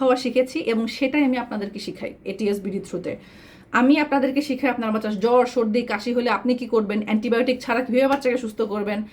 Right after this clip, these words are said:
কীভাবে আপনার বাচ্চার কথা নিয়ে আসবেন স্পিচ থেরাপি ছাড়া, কীভাবে আপনার বাচ্চার হাগু, মুতু, আহ, ডাই-, মানে, উম, পটি ট্রেনিং, তারপরে সেলফ কেয়ার, নিজের কাজ নিজে করতে পারা, এগুলো আপনি শিখাবেন কোনো থেরাপি ছাড়া,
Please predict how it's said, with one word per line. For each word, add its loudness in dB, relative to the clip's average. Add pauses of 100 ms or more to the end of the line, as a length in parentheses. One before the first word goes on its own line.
(240)
কীভাবে 4
আপনার 4
বাচ্চার 0 (120)
কথা 2
নিয়ে 4
আসবেন 2
স্পিচ -6
থেরাপি -2
ছাড়া, -4 (300)
কীভাবে 6
আপনার 2
বাচ্চার 0
হাগু, 2
মুতু, 2 (120)
আহ, -2
ডাই-, 0
মানে, -2 (180)
উম, -8 (180)
পটি 4
ট্রেনিং, 2 (420)
তারপরে 0
সেলফ 4 (160)
কেয়ার, 2
নিজের 4
কাজ 0
নিজে 2
করতে -4
পারা, -2
এগুলো 2
আপনি 2
শিখাবেন -2 (600)
কোনো 4
থেরাপি 2
ছাড়া, -4